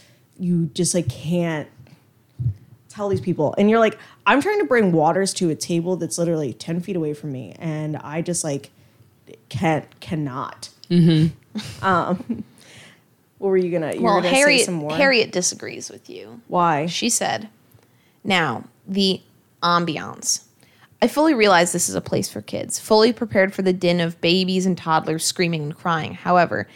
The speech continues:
Speaker 3: this restaurant allows children to run all over. Very disturbing to the other diners, very unsafe. And if you are there with a young child who sees this,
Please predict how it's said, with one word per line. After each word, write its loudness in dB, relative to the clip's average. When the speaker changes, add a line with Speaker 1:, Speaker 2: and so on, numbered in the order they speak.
Speaker 3:
this 2
restaurant 2
allows 4
children 0
to -6
run 0
all 0
over. -4
Very 6
disturbing 0
to -10
the -4
other 0
diners, -8
very -4
unsafe. -6
And -14
if -10
you 2
are 6
there 2
with 0
a 0
young 0
child 0
who -2
sees -4
this, -2